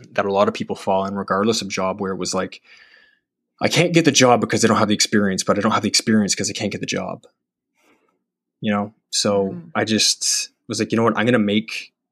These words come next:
Speaker 1: I'm gonna write myself some skits, some, some short films. I'm gonna put myself in them so I have content to show directors."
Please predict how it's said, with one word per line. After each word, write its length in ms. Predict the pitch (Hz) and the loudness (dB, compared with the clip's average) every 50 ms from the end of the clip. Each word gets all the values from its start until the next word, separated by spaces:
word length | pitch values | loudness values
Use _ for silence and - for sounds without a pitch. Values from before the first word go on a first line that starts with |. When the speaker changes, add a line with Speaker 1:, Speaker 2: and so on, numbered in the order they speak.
| _ _ _ _ _ _ _ - - | _ _ _ _ _ _ _ -8 -2
Speaker 1:
I'm 60 | 117 | 2
gonna 140 | 127 127 117 | 4 4 6
write 220 | 104 107 110 110 98 | 6 6 4 4 4
myself 300 | 120 117 - 123 113 113 | 2 4 4 4 4 4
some 140 | - 110 | 2 0
skits, 500 | 101 - - - 131 - - - - - - - | 0 2 4 4 2 2 2 -2 -4 -4 -4 -4
some, 320 | - - 107 98 95 - | -4 -2 -2 -4 -4 -6
some 180 | - - 98 92 | -6 -6 -4 -2
short 280 | - - 113 104 87 | 0 2 2 2 2
films. 300 | - 113 110 107 101 - | 0 0 0 0 0 0
I'm 60 | 101 | -2
gonna 80 | 98 92 | -4 -4
put 180 | - - - 90 | -4 -6 -4 -2
myself 340 | 117 101 - 113 101 - | -2 0 0 0 0 0
in 120 | 110 104 101 | -2 -2 0
them 160 | 101 98 95 | 0 0 -2
so 160 | - - 101 | -2 0 0
I 40 | 92 | 0
have 360 | - 107 107 101 98 - - | 2 2 2 2 0 -2 -8
content 560 | - - - 120 120 113 110 120 104 90 - | -4 0 2 2 2 2 0 -2 -4 -4 -6
to 80 | - 101 | -6 -4
show 580 | - - - - 104 107 110 104 101 98 95 104 | -4 -2 0 0 2 2 2 2 0 -2 -4 -4
directors." 640 | - 98 95 101 98 - - - 64 60 - - - | -4 -2 0 0 0 0 -4 -8 -10 -10 -10 -12 -14